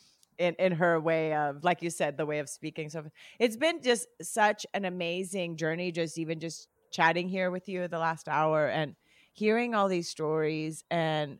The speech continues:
um, getting to know you in this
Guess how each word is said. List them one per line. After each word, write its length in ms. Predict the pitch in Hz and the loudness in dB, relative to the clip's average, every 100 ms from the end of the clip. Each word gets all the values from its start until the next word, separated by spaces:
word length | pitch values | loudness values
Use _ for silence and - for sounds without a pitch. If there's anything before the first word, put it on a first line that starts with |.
| _ _ _ _ - | _ _ _ _ 2
um, 460 | 170 151 139 - - | 4 4 2 -4 -8
getting 280 | - 175 214 | -4 -2 -4
to 160 | - 240 | -8 -6
know 200 | 202 170 | -2 0
you 320 | 175 175 165 | 0 0 0
in 160 | 160 160 | 0 0
this 220 | 147 151 | -4 -4